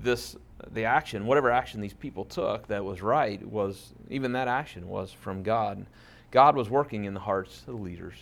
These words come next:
He was working in the hearts of the people. And Deborah wanted to praise God, both for what he had done outwardly, uh, in, in defeating the enemies, and what he had done, probably more importantly, inwardly, uh, in the people, uh, who had obeyed him in faith. When leaders lead,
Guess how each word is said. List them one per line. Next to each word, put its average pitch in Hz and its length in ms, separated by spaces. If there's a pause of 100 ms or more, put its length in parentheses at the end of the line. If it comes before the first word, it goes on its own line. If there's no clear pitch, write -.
(140)
He 139 80
was 123 120
working 135 260
in 117 80
the 107 60
hearts 107 320
of 95 60
the 98 60
people. - 480 (720)
And 120 100
Deborah 165 240
wanted 135 200
to 113 60
praise 139 340
God, 110 580
both 175 300
for 156 80
what 139 160
he 139 40
had 139 100
done 117 140
outwardly, 113 640 (200)
uh, 104 320
in, 104 480
in 98 280 (120)
defeating 107 340
the 104 60
enemies, 104 260
and 117 100
what 135 120
he 127 40
had 113 100
done, 101 340 (340)
probably 101 200
more 101 80
importantly, 98 520 (100)
inwardly, 104 540 (480)
uh, 95 180
in 110 140
the 101 80
people, 92 500 (200)
uh, 98 240
who 107 160
had 95 160
obeyed 101 320
him 92 160
in 90 80
faith. 104 440 (840)
When 110 240
leaders 156 500
lead, 120 400